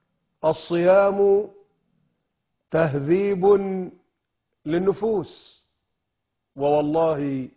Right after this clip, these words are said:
إنه لكذلك.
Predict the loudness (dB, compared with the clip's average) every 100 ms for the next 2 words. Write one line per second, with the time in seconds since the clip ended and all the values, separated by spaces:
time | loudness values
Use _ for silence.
0 | _ _ _ _ -6 -4 -4 -6 -6 -6
1 | -6 -12 _ _ _ _ _ _ _ -8
2 | -4 -4 -4 -8 -10 -20 _ _